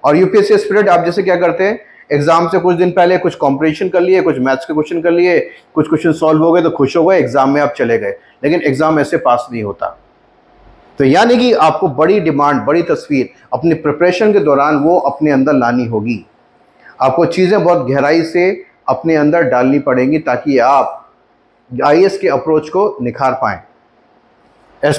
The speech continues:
per the demand of U P S C। इसके बाद हम mains की बात करते हैं। फिर aspirant कैसे देखता है paper को? कहता है कि मुझे ऐसे paper तैयार करना है, मुझे जीएस का पेपर वन तैयार करना है, paper two तैयार करना है, paper three तैयार करना है, paper four तैयार करना है, एक ऑप्शनल भी लेना है।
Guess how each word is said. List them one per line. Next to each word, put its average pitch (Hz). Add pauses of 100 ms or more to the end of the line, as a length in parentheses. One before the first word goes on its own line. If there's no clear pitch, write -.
per 165
the 247
demand 175
of 143
U 143
P -
S 120
C। 123
इसके 143
बाद 226
हम 233
mains 233
की 240
बात 196
करते 196
हैं। 196
फिर 240
aspirant 214
कैसे 202
देखता 185
है 175
paper 165
को? 170 (1200)
कहता 196
है 196
कि 196
मुझे 185
ऐसे 185
paper 190
तैयार 185
करना 185
है, 190
मुझे 160
जीएस 147
का 147
पेपर 165
वन 185
तैयार 175
करना 170
है, 175
paper 139
two 180
तैयार 180
करना 165
है, 170
paper 147
three 175
तैयार 170
करना 170
है, 165
paper 143
four 156
तैयार 160
करना 165
है, 175
एक 175
ऑप्शनल 170
भी 170
लेना 131
है। 135